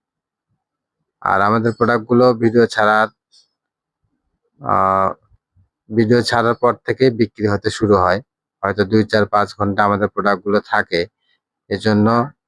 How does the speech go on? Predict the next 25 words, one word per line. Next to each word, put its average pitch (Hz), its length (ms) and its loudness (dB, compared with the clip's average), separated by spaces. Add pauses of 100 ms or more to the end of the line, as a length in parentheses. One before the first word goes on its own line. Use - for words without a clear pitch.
(100)
ভিডিও 104 360 2
পাওয়ার 104 340 0
সঙ্গে 104 220 -2
সঙ্গে 117 280 -2
আমাদের 104 360 0
দেওয়ার 101 280 0
নাম্বারে 95 380 0
যোগাযোগ 95 400 0
করবেন। 87 280 -4 (760)
এটা 104 160 -10
একটা - 200 -6
মিষ্টি 104 340 -2
কালারের 95 420 0
ভিতরে 95 240 -4
থাকছে 92 360 -8
অর্গানজা, 92 480 0
দেখেন 90 340 -4 (760)
এত 110 240 -2 (200)
কম 117 260 2
প্রাইজে 110 340 2
পেয়ে 107 240 2
যাচ্ছেন 98 580 -2
এত 95 220 -2 (100)
সুন্দর 101 420 0 (100)
ভালো 92 280 0